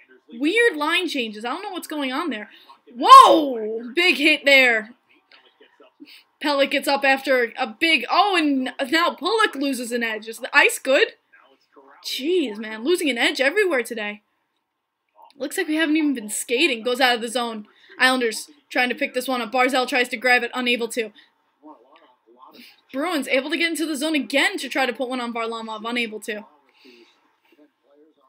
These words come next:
But I still see you as my friend. Okay, cool, Timmy.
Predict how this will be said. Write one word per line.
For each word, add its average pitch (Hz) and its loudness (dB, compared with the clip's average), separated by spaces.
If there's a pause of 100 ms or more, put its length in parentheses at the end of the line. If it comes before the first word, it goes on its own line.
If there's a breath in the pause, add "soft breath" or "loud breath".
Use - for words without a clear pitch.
(960 loud breath)
But 226 -10
I 226 -6
still 254 -6
see 262 -8
you 247 -4
as 254 -4
my 254 -2
friend. 226 -8
Okay, 247 -2
cool, 302 -6
Timmy. 233 -12